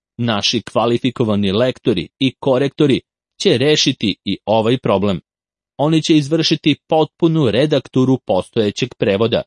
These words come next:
uz poštovanje svih pravila i tehnika prevođenja, i dati vam dokument koji će bez ikakvih smetnji proći overu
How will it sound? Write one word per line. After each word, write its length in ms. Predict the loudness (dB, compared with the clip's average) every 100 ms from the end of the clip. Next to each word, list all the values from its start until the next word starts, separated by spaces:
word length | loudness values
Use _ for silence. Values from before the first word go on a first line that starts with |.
| _ _ _ _ 0
uz 180 | 0 2
poštovanje 680 | -2 0 -2 -2 -4 -2 -4 -6 _
svih 380 | -16 -2 0 0 _
pravila 500 | -4 0 2 2 0 0 0
i 140 | 0 2
tehnika 520 | 0 0 -2 -2 -2
prevođenja, 640 | 0 0 0 0 -2 -4 -8 _ _ _ _ _
i 140 | 0
dati 340 | 2 0 0 -2
vam 220 | -2 -4
dokument 600 | -6 -4 -2 0 0 -2 _ _ _ 0
koji 200 | 2 2
će 260 | 2 2 0
bez 340 | 2 2 2 -2
ikakvih 480 | -4 0 -2 -2 -6
smetnji 540 | -4 -4 -2 -2 -2 -2 -8 _ _
proći 460 | -2 0 0 -2 -4 -2
overu 400 | 0 2 4 2